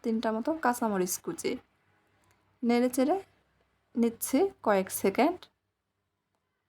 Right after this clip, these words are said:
এখন এর মধ্যে গুঁড়া মশলা ব্যবহার করছি। পেঁয়াজটা একেবারে ভেজে নরম করব না, এর মধ্যেই স্বাদ মতো লবণ, সুন্দর কালারের জন্য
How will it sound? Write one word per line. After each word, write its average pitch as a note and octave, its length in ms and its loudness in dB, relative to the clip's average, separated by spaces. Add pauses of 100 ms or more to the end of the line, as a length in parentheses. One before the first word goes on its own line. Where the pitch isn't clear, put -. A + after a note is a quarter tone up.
(320)
এখন C#4 340 2 (640)
এর B3 200 0
মধ্যে G3+ 420 -2 (1300)
গুঁড়া B3 320 2
মশলা A3+ 320 2
ব্যবহার G3 300 0
করছি। - 360 -2 (380)
পেঁয়াজটা A#3+ 460 -2
একেবারে A#3+ 300 -2 (100)
ভেজে G#3+ 220 0
নরম F#3+ 280 2
করব F#3 300 0
না, G#3+ 120 0 (220)
এর A#3 100 -2
মধ্যেই G3+ 440 -2 (600)
স্বাদ G3+ 340 0
মতো A3+ 260 0 (420)
লবণ, F#3+ 440 -2 (2500)
সুন্দর C4 420 2
কালারের A#3+ 400 4
জন্য A3 280 0